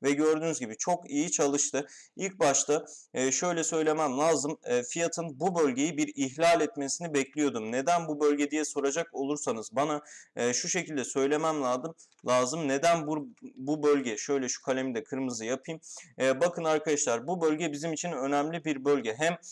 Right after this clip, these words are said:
e, Fibonacci Golden Pocket seviyesine yakın bir seviye. Yani bu bizim için ne demek o-, oluyor?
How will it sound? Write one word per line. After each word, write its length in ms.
e, 180
Fibonacci 540
Golden 420
Pocket 340
seviyesine 500
yakın 380
bir 60
seviye. 400
Yani 320
bu 80
bizim 240
için 220
ne 140
demek 280
o-, 200
oluyor? 280